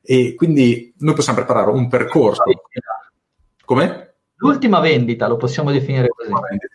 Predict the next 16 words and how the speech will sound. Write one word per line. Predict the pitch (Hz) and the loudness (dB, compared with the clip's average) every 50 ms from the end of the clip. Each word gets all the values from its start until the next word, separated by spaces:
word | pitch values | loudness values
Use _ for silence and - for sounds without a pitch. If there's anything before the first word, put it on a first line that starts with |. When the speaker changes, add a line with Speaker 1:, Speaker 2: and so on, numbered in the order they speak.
| _ - | _ -4
Speaker 1:
In | 131 | -2
realtà | 123 123 120 156 | -2 0 0 0
dipende, | 131 120 135 123 107 101 98 110 | -2 0 0 0 0 0 0 0
l'ultima | 117 107 131 127 | -2 0 0 0
vendita | 139 156 151 123 - 95 | 2 2 0 0 -2 -2
potrebbe | - - 113 107 110 | -4 -4 -4 -2 -2
essere | 110 - 123 117 | 0 0 0 -2
anche | - 113 | 0 0
il | 107 | 0
matrimonio, | 110 110 127 139 139 123 104 92 92 90 | 0 2 0 2 2 2 0 0 0 0
quindi | - 123 120 | 0 0 0
c'è | 120 110 | 0 0
una | 107 110 107 104 | -2 0 0 0
più | - 131 127 | 0 2 2
grossa | 135 120 101 - - | 2 2 2 2 0
dopo. | 131 160 135 104 - - - _ _ | 2 2 2 2 0 -4 -14 _ _